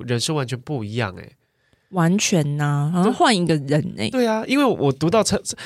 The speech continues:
Speaker 1: 你看到这本书哦，标签很多共感，全部都是在前半段。
Speaker 2: 对。
Speaker 1: <laughs> 后半段关于你跟先生，然后家庭教育，那些东西对我而言没有那么强烈的感觉，但是后面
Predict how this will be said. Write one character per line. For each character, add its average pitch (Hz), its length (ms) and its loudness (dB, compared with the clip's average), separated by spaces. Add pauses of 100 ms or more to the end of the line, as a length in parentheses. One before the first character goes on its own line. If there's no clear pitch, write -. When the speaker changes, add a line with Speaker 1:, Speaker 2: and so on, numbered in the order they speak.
(120)
Speaker 1:
你 131 60 -2
看 214 140 2
到 196 100 4
这 202 120 0
本 156 120 2
书 170 260 0
哦， 139 80 2
标 156 220 0
签 151 220 -2
很 107 200 -6
多 135 140 -2
共 135 280 -4
感， 95 260 -10 (380)
全 135 160 -6
部 175 80 -4
都 175 100 0
是 165 140 -2
在 175 100 -2
前 120 220 -4
半 110 200 -2
段。 127 140 -2 (300)
Speaker 2:
对。 240 120 6 (340)
Speaker 1:
<laughs> - 380 -8
后 262 160 4
半 247 220 2
段 226 200 4
关 226 200 4
于 202 160 0
你 156 60 -4
跟 196 260 2
先 196 240 2
生， 185 180 2
然 180 140 2
后 180 80 4
家 180 180 2
庭 170 160 -2
教 165 220 2
育， 165 140 0 (380)
那 202 120 0
些 214 140 2
东 202 160 2
西 208 100 -2
对 226 140 2
我 156 80 4
而 135 180 4
言 143 160 2
没 143 140 -2
有 170 100 -2
那 175 100 -2
么 160 80 -2
强 123 240 -2
烈 160 120 -2
的 127 80 -2
感 101 200 -4
觉， 107 200 -8
但 190 120 0
是 220 140 0
后 214 160 0
面 214 180 -2